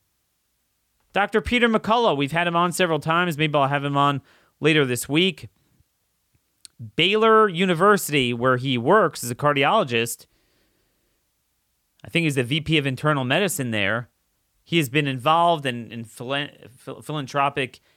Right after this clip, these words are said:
activities at Baylor for years. He is one of the most cited cardiologists in journals. He is the guy that wrote one of the first long-form papers on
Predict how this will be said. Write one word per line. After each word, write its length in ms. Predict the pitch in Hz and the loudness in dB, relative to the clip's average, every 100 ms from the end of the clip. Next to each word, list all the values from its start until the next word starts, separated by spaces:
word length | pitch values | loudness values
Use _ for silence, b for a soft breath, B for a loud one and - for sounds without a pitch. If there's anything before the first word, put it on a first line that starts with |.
| - | -6
activities 600 | 123 - 170 147 151 127 | -6 -4 -4 -2 -2 0
at 160 | 110 | -2
Baylor 280 | 139 143 135 | 0 0 -2
for 180 | - 117 | -4 -8
years. 500 | 113 160 160 147 143 b b b | -6 -2 0 0 -4 b b b
He 160 | 170 | -4
is 100 | 151 | -4
one 140 | 131 151 | -4 -4
of 60 | |
the 60 | 143 | -4
most 280 | 131 123 - | -4 -4 -4
cited 360 | 151 151 147 | -2 -2 -4
cardiologists 840 | - 143 139 131 127 139 135 139 - | -2 -2 0 0 0 -2 -4 -8 -10
in 180 | 117 110 | -14 -12
journals. 580 | 135 143 147 143 131 - b b b | -8 -6 -4 -6 -8 -14 b b b
He 280 | _ 165 165 | _ -6 -4
is 140 | 151 120 | -4 -6
the 120 | 147 | -6
guy 300 | 139 139 156 | -2 -2 0
that 220 | 139 123 | -2 -4
wrote 520 | 113 95 135 160 165 - _ | -8 -4 2 4 2 -4 _
one 200 | 131 143 | -4 -4
of 60 | 127 | -4
the 80 | |
first 500 | - - 156 165 - - _ _ - | -10 -4 -2 -2 -6 -14 _ _ -12
long-form 760 | 113 131 156 151 147 151 139 | 0 0 2 -4 -6 -4 -6
papers 500 | - 143 143 147 139 | -6 -6 -4 -4 -4
on 160 | 131 | -6